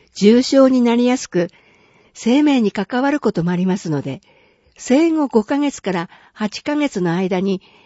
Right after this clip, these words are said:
ビーシージー接種、生後一歳まで無料を受けましょう。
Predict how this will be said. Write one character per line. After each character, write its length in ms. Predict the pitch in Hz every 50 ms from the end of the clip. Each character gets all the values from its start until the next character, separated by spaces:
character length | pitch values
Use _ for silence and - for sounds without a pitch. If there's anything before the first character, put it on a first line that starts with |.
| _ _ _ _
ビ 180 | - 226 254
ー 20 | 269
シ 240 | - - 302 294 285
ー 20 |
ジ 100 | 269 277 269 277 262 262
ー 20 |
接 420 | - - 262 247 - - - -
種、 140 | - 139 - - _ _ _ _ _ _
生 240 | _ - - 190 190
後 160 | 185 185 190
一 100 | 190 190
歳 220 | - - 214 185
ま 120 | 165 143 131
で 100 | - 131
無 160 | 147 156 156
料 280 | 170 139 135 131 - - _ _ _ _ _ _ _ -
を 160 | 240 247 - _ _
受 120 | 175 175 -
け 120 | 226 220
ま 140 | 233 233 226
し 140 | - - 226
ょ 180 | 202 180 160 - -
う。 40 | _